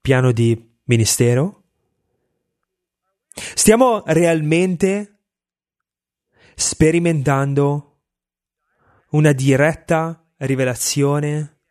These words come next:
dalla bocca di Dio? Beh, di fatto sappiamo che non è così,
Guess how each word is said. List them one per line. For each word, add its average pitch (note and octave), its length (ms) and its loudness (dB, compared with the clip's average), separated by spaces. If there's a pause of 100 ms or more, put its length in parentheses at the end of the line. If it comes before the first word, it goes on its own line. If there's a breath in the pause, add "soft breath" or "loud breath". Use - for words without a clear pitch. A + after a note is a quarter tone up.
(340)
dalla A#2 260 -2
bocca C#3+ 640 -2 (420)
di A#2 140 -4
Dio? D3+ 500 0 (2500)
Beh, B2+ 260 0 (260)
di A2 340 -6
fatto B2 240 0
sappiamo G#2+ 360 -2
che F#2+ 80 -8
non F2+ 120 -10
è - 60 -16
così, G2+ 380 -2